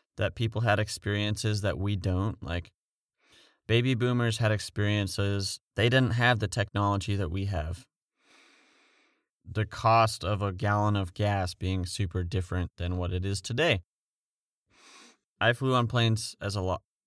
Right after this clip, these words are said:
as a lot of a kid. I flew on planes a lot as a kid. I'm grateful. I'm super grateful for that opportunity. But the reason I bring up those, like, generational things is I remember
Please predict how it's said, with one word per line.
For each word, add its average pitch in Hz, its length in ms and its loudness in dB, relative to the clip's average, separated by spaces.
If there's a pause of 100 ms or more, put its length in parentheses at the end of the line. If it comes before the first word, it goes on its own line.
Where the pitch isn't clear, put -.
as 107 160 0
a 107 40 0
lot 101 400 4
of 95 120 -6
a 95 60 -2
kid. 87 420 -4 (200)
I 113 160 2
flew 120 240 -2
on 110 140 2
planes 107 460 0
a 95 80 -8
lot 90 260 0
as 90 240 -6
a 98 80 -8
kid. - 420 -6 (1700)
I'm 107 140 2
grateful. 117 600 4
I'm 110 120 4
super 127 400 -2
grateful 107 440 0
for 110 140 -4
that 98 160 2
opportunity. 101 800 0 (380)
But 110 180 0
the 117 80 2
reason 139 240 2
I 131 80 6
bring 120 240 4
up 110 200 2
those, 104 520 -2
like, 95 180 -2 (140)
generational 107 640 0
things 131 500 -2
is 101 480 -2 (540)
I 113 80 6
remember 135 880 4